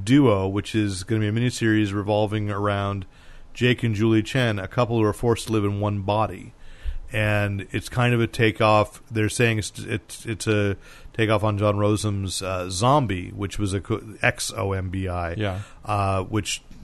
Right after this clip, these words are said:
Speaker 1: D C had revived a few years ago as well, I think around New fifty-two time. And, um, so that basically they're scientists and one is dying, and so she, the wife, gives her cells,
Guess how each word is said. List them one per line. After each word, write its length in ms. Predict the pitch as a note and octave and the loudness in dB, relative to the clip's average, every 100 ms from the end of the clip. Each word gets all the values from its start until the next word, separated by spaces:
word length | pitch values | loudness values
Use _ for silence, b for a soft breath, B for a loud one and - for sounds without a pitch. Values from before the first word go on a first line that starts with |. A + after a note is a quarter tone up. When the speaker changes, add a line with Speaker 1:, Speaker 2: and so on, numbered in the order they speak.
| - A2+ | -14 -2
Speaker 1:
D 140 | A2+ | 0
C 280 | G#2+ - G#2+ | 0 2 0
had 160 | G#2 G2 | 0 -2
revived 440 | F#2+ G2+ G2+ G2 | -2 0 0 -2
a 100 | G2+ | -6
few 200 | - G#2 | -6 -8
years 300 | G2 G2 F#2+ | -6 -6 -6
ago 280 | G2 G2 F#2+ | -4 -4 -4
as 100 | F#2 | -4
well, 220 | G2 G2 | -2 -2
I 60 | F#2+ | -2
think 160 | G2+ G2 | -6 -6
around 300 | G2 F#2+ F#2+ | -6 -6 -8
New 140 | F#2+ | -8
fifty-two 460 | - F2+ - - F3+ | -10 -12 -10 -8 -6
time. 320 | A2+ F#2+ F2 - B B B B B - - | -4 -4 -6 -12 B B B B B -10 -2
And, 420 | A#2 A2+ A2+ A2 - | 2 2 0 -2 -2
um, 460 | A2+ G#2+ G#2 G2 - - - - - - - - - - - B B B B | 0 0 0 -4 -6 -12 -12 -14 -16 -20 -20 -20 -20 -20 -18 B B B B
so 360 | - B2+ A#2 | 6 8 8
that 180 | A2 G2 | 6 2
basically 680 | A#2 A2+ - G#2+ G#2 G2+ G2 | 2 2 2 4 4 2 -2
they're 320 | G#2 G#2+ G#2 | -4 0 0
scientists 600 | F#2+ A2 G#2+ G#2 G#2+ - | 2 4 4 4 4 4
and 160 | F#2+ G2 | 2 0
one 160 | F#2+ F#2+ | 0 0
is 100 | F2 | 0
dying, 300 | G#2 G2 G2 | 0 0 -2
and 100 | F2 | -4
so 80 | |
she, 460 | F#2+ - G#2+ G2+ G2+ | -4 -2 -2 -2 -4
the 180 | G#2 G#2 | 0 0
wife, 580 | G2 G2 G#2 G#2 G2+ - | 0 2 4 4 2 -4
gives 380 | - G2+ G2 F#2 | -2 -2 0 -2
her 420 | G2 G2 F#2+ F#2+ | 0 0 0 0
cells, 640 | F#2 A#2+ G#2 G2 F2+ - | 0 2 2 2 -2 -8